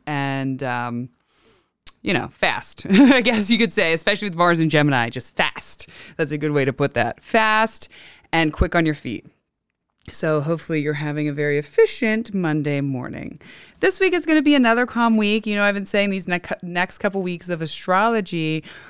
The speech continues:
are gonna be low-key, soft, comforting, light, fun, majestic, um, and maybe even a little bit boring. You know, sometimes if you're caught up in,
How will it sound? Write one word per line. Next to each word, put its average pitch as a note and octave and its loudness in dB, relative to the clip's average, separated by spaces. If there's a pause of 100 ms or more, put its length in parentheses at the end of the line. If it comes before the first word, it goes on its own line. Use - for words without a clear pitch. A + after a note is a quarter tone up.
(120)
are F3+ 2
gonna G3 -2
be F#3 -4
low-key, F#3+ 0 (320)
soft, F3+ 2
comforting, F3+ -2
light, D3+ 0 (100)
fun, D3+ -2 (240)
majestic, D3+ -2 (480)
um, G3+ 2
and A#3+ 4
maybe C#4+ 6
even G4 2
a F4+ 6
little F#4 4
bit F#4+ 4
boring. E3 4 (140)
You B3+ 2
know, C4+ 6
sometimes C#4 2
if A#3 0
you're A3 2
caught A3+ 4
up A#3 4
in, G3 2